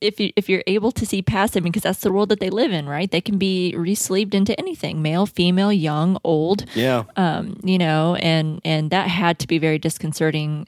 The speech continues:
Speaker 1: um, and very hard for Ava to be, uh, you know, re-sleeved, um, 'cause I guess she's been, I guess, sleeping. She's been in some sort of, like,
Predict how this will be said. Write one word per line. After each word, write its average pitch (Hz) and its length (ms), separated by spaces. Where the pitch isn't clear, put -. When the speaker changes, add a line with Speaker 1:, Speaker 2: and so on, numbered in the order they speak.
Speaker 1:
um, 147 420
and 151 340
very 165 320
hard 165 320
for - 120
Ava 156 300
to - 180
be, 151 400
uh, 165 100
you 165 120
know, 151 140
re-sleeved, 160 840
um, 147 340
'cause 196 140
I 190 60
guess 220 120
she's 196 200
been, 160 420
I 156 100
guess, 160 180
sleeping. 165 500
She's 170 180
been 170 140
in 156 80
some 170 160
sort 160 280
of, 151 100
like, 151 160